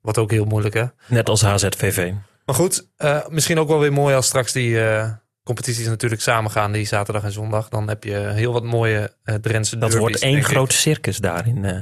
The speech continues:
Speaker 2: in de eerste klasse straks.
Speaker 1: Ja, helemaal, eh, want, eh, V V M is natuurlijk, eh, eh,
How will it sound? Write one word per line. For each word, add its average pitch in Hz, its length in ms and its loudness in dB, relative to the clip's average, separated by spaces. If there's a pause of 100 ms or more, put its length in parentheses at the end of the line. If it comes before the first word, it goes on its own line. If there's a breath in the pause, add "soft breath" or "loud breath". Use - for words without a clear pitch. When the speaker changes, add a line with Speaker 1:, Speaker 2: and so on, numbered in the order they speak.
Speaker 2:
in 104 120 0
de 95 60 0
eerste - 260 -4
klasse - 260 -4
straks. - 380 -6 (140)
Speaker 1:
Ja, 156 120 0
helemaal, 143 520 2
eh, 127 200 2
want, 123 260 -2
eh, 123 420 2
V 117 240 -2
V 131 200 0
M 147 40 2
is 117 200 0
natuurlijk, 101 460 -4
eh, 107 180 2 (560)
eh, 107 220 -4